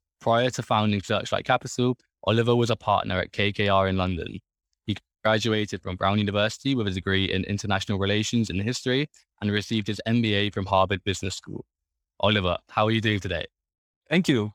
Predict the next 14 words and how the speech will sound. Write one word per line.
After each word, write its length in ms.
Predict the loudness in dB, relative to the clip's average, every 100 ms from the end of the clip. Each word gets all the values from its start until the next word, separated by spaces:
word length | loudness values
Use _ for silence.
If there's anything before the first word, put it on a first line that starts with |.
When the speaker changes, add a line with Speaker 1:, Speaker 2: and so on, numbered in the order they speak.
| _
Speaker 2:
I'm 140 | -2
good. 320 | 2 0 0 -4 -18 _ _ -6
<laughs> 140 | -4 -4 _ _ _ -6
Speaker 1:
So 120 | -6
to 100 | -2
kick 200 | -2 0
things 220 | 0 0
off, 200 | 2 0 -4
for 100 | -4
those 260 | 0 0 0
who 120 | 0
might 200 | 2 0
not 160 | -2 -2
know, 380 | 0 0 0